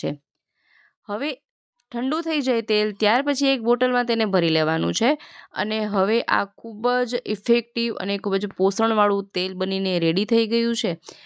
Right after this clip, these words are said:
આ તેલનો જો તમે ઉપયોગ કરશો, તો સો ટકા ખાતરી સાથે જણાવું છું કે થોડા જ દિવસમાં તમારા વાળ લાંબા, ઘાટા, મજબૂત, સિલ્કી, શાઇની બની જશે. હવે આ તેલ તો બની ગયું, પરંતુ જે આપણે આ વસ્તુ ગાળી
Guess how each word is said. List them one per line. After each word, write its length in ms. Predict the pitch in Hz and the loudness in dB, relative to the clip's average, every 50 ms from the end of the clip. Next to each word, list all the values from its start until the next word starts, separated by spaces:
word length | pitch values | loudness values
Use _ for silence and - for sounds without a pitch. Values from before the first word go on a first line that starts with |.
| - - _ _ - 190 | -20 -20 _ _ -10 -10
આ 180 | 208 240 269 294 277 277 | -8 -8 -8 -10 -8 -8
તેલનો 280 | 277 269 269 262 262 254 | -6 -4 -2 -2 -2 -2
જો 100 | 233 247 - | -2 -2 -2
તમે 180 | 226 226 220 | -2 -2 -2
ઉપયોગ 340 | 214 208 214 208 202 196 196 - | -2 -2 0 0 0 0 0 0
કરશો, 340 | - 202 208 208 - 220 214 208 | 0 0 0 0 0 0 0 0
તો 140 | 202 214 214 | 0 0 0
સો 260 | 208 - - - 247 262 277 | 0 0 2 4 4 4 4
ટકા 280 | 277 285 269 277 269 262 | 4 2 0 0 0 0
ખાતરી 380 | - 240 226 220 226 226 214 - | 2 0 0 2 2 0 0 2
સાથે 240 | 202 190 190 202 185 | 0 0 2 0 0
જણાવું 460 | 180 185 175 175 175 180 185 185 180 | 2 2 2 4 4 2 2 0 -2
છું 140 | - 208 202 - | -4 -6 -2 0
કે 80 | 214 208 202 - | -2 -2 -2 -4
થોડા 320 | 190 185 185 196 214 233 | -4 -2 0 2 2 0
જ 140 | 220 226 190 202 | 0 -2 -4 -4
દિવસમાં 500 | 202 190 196 196 - 202 202 196 196 196 | -2 -2 -2 -2 -2 -2 0 0 0 0
તમારા 380 | 190 185 185 180 180 185 185 180 175 180 | 0 0 2 2 2 2 2 2 2 2
વાળ 220 | 175 180 185 185 185 175 | 2 2 2 0 -2 -2
લાંબા, 420 | 160 160 165 170 170 180 190 202 220 208 202 | -2 -2 -2 -2 0 2 2 2 2 0 0
ઘાટા, 440 | 190 165 160 - - - 190 202 208 208 | 0 0 0 -2 -4 -6 -4 -4 -4 -4
મજબૂત, 600 | 190 175 170 165 175 175 185 202 220 220 - 233 233 - - - - - - | -4 -4 -6 -6 -6 -6 -4 -4 -2 -2 -2 -4 -4 -6 -20 -20 -20 -14 -8
સિલ્કી, 460 | - 220 214 214 208 - 247 262 254 | -4 -4 -2 -4 -4 -4 -2 -2 -2
શાઇની 400 | 233 - 226 220 233 220 190 165 | 0 0 0 0 2 2 2 2
બની 240 | 165 165 165 160 156 156 | 2 2 0 0 0 0
જશે. 260 | 156 151 - 156 151 147 _ _ _ _ _ _ _ _ _ _ _ - | -2 -2 -2 -6 -8 -8 _ _ _ _ _ _ _ _ _ _ _ -6
હવે 180 | 226 254 294 | -4 -4 -2
આ 140 | 285 285 254 - | -2 -4 -4 -2
તેલ 200 | 269 269 277 294 | -2 0 0 0
તો 140 | 277 294 285 285 | 0 0 2 2
બની 220 | 294 285 269 220 | 2 2 2 2
ગયું, 240 | 196 190 196 196 208 196 - | 2 2 0 0 -2 -4 -6
પરંતુ 460 | 202 208 226 233 240 233 - 247 240 | -8 -8 -6 -6 -8 -6 -6 -4 -4
જે 240 | 214 196 220 226 226 | -2 0 0 2 2
આપણે 240 | 226 220 233 226 226 | 2 2 2 2 2
આ 80 | 214 202 196 | 2 2 0
વસ્તુ 300 | 214 208 - - 233 220 | -2 -4 -4 -6 -4 -2
ગાળી 420 | 202 214 226 233 247 240 196 - | 0 2 2 2 2 0 -2 -4